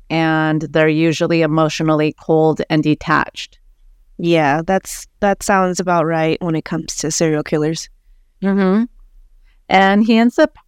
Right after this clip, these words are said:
Speaker 1: having some sort of breakdown, um, while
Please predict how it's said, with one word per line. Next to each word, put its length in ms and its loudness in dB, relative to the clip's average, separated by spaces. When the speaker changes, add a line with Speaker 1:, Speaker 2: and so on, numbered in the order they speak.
Speaker 1:
having 380 2
some 320 0
sort 280 -2
of 140 -4
breakdown, 840 2
um, 600 2
while 580 4